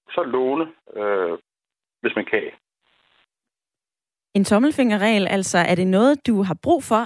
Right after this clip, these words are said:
Speaker 2: eller er det noget, du har, øh, lyst til? David, det,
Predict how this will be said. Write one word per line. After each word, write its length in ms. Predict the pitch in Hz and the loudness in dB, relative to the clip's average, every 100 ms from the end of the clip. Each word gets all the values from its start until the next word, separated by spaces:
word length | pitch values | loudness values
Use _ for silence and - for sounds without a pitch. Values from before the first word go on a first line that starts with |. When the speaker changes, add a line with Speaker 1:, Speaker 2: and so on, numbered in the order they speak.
| - | -4
Speaker 2:
eller 200 | 208 190 | -6 -4
er 120 | 175 | -4
det 120 | 175 | -4
noget, 360 | 180 180 233 240 | -2 0 0 -2
du 140 | 196 | -4
har, 340 | 196 185 156 160 | -2 0 0 -2
øh, 60 | |
lyst 320 | 156 196 - - | -2 -2 -2 -4
til? 280 | 175 180 - - - - - _ _ _ _ - | -4 -4 -8 -18 -20 -20 -20 _ _ _ _ -2
David, 280 | 277 269 | 0 0
det, 240 | 233 330 | 0 -2